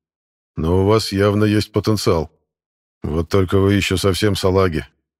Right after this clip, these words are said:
Неужели уважаемый Орден Войны не смог выделить мне в помощь хотя бы одного нормального опытного инквизитора?» Он посмотрел на меня, признавая моё главенство в группе.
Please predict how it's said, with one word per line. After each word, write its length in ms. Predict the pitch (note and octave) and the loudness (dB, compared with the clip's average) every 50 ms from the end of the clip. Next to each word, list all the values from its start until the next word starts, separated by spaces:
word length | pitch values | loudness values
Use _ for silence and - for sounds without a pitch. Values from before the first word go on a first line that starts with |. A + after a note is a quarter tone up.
| _ _ - | _ _ -8
Неужели 560 | D#2 D2+ D2+ D2 D2 C#2 D2 F#2+ G#2+ A2+ B2+ | -4 -4 -2 -2 -2 -2 0 2 2 4 4
уважаемый 760 | B2 A#2 G#2+ G2+ G2 F2+ E2+ G#2 A2+ A#2+ A#2 G#2+ G#2+ G#2+ G#2 | 2 2 2 2 0 2 2 2 2 4 4 2 2 4 4
Орден 320 | A2 A#2 G#2 F#2+ G#2 G2 | 2 2 2 0 -2 0
Войны 400 | G2 G#2 G#2 G#2 G#2+ A2+ C3 C3+ | 2 2 2 2 2 2 2 2
не 140 | A#2 G#2+ A2+ | 2 0 0
смог 340 | - - A#2 A#2 A#2+ - - | 0 0 2 0 0 2 2
выделить 420 | G#2 A#2 A#2 A2 A#2 A2+ G#2 - | 2 2 4 4 2 2 2 0
мне 160 | G#2 G#2+ A2 | 0 0 0
в 100 | A2 G#2 | 0 0
помощь 360 | - - A2 A2 A2 G#2 G2+ - | 0 0 2 2 2 0 0 0
хотя 300 | - A2 G2 - A#2 A2 | -2 0 2 2 2 2
бы 120 | G2+ A2 | 2 2
одного 380 | G#2+ G2+ G#2 A#2 A#2 A2+ A2 G2+ | 0 2 2 2 2 4 2 2
нормального 520 | F#2 G2 G2+ G2+ G2+ G2+ G2 F#2+ G2 G#2+ | 2 2 2 2 2 2 2 2 4 2
опытного 420 | G#2+ F#2+ - G2+ - G#2 G2+ G2+ | 2 2 0 -2 0 0 2 2
инквизитора?» 600 | G2 F#2 - G#2 G#2+ A2 A#2 - - F2 D2 C2+ - _ _ _ _ _ _ _ _ _ _ _ _ _ _ _ _ _ - | 0 0 0 0 2 2 0 0 -2 -4 -6 -6 -8 _ _ _ _ _ _ _ _ _ _ _ _ _ _ _ _ _ -12
Он 120 | - E2 | -12 -10
посмотрел 460 | - G2 - - G2 F#2 - G2 F#2+ | -10 -10 -8 -6 -6 -6 -4 -4 -4
на 80 | F#2+ F#2+ | -2 -2
меня, 440 | F#2 F#2 F#2 F#2 G2+ G#2 A2 G#2+ - _ _ - | -2 -2 0 0 2 2 2 0 -2 _ _ -6
признавая 600 | - G2 G2 F#2 G#2 A2 G#2+ G#2 G#2 G2+ F#2 F2+ | -4 -4 -2 0 0 0 2 2 2 2 0 0
моё 200 | F2+ F2+ F2 E2+ | -2 -2 -2 -2
главенство 440 | E2+ F#2+ F#2+ F#2 F#2 F#2 E2+ - - | -2 -2 -2 0 -2 -2 -4 -4 -6
в 80 | F2 E2 | -6 -4
группе. 360 | F2+ F2+ F2 - - - - | -4 -4 -6 -6 -8 -18 -20